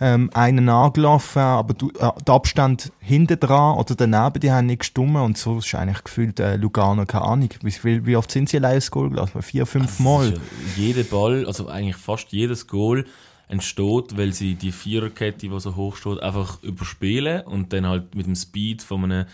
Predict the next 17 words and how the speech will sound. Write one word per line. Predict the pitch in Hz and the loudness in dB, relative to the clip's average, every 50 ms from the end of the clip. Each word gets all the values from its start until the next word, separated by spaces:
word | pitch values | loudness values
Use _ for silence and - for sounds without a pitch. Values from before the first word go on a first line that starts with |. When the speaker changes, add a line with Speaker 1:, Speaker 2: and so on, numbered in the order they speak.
| - - - - _ - | -16 -20 -20 -20 _ -8
Speaker 2:
Dos | 120 123 - - | -6 -6 -4 -2
Santos, | 92 90 95 95 98 90 - | -2 -2 -2 -2 -4 -4 -4
von | - 98 101 | -4 -4 -2
einem | 101 104 | -2 -2
Steffen, | 104 - - 95 92 90 - - - 95 92 92 90 - - - - - _ _ _ _ _ - | -4 -4 -4 -4 -4 -4 -6 -8 -4 -4 -2 -2 -4 -6 -10 -20 -20 -20 _ _ _ _ _ -6
ähm, | 101 87 82 85 85 82 82 82 80 78 80 78 76 73 - - | -4 -2 -2 -2 -2 -4 -4 -6 -6 -6 -8 -10 -10 -10 -8 -6
dann | 92 87 | -4 -4
einfach | 87 85 - 87 80 - - - - - - | -2 -4 -4 -4 -6 -6 -6 -10 -10 -8 -6
halt | 82 82 - - - | -6 -6 -6 -6 -4
die, | 87 82 82 82 82 | -2 -2 -2 -2 -4
die, | - 80 82 82 82 80 78 78 78 76 78 80 - - _ - | -4 -4 -2 -2 0 -2 -2 -4 -4 -6 -8 -10 -12 -16 _ -12
die | - | -10
Situationen | 87 - 90 - 90 87 - - 90 92 92 90 | -10 -10 -8 -8 -8 -8 -6 -4 -2 -2 0 0
haben | 87 87 87 | -2 -2 -4
können | - 90 85 85 82 | -4 -4 -4 -4 -4
kreieren. | - - 92 87 90 127 170 - - - | -4 -4 -4 -4 -2 -4 -4 -6 -8 -8
Und | - - 85 80 - | -8 -8 -8 -8 -10